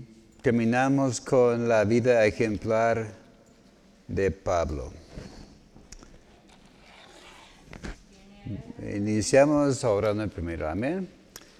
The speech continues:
Señor, gracias te, te damos esta tarde por tu palabra. Gracias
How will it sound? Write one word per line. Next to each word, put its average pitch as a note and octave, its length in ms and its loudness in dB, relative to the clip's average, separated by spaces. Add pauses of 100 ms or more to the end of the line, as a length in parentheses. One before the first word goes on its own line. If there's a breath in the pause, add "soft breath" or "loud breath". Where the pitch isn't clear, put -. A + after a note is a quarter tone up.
(100)
Señor, C#3 580 6
gracias C3 360 0
te, B2 180 0
te - 300 -4
damos A#2 420 2
esta A#2 240 -2
tarde G#2 340 2
por F#2+ 180 -8
tu G#2+ 160 -2
palabra. A2 580 2
Gracias A2 500 -2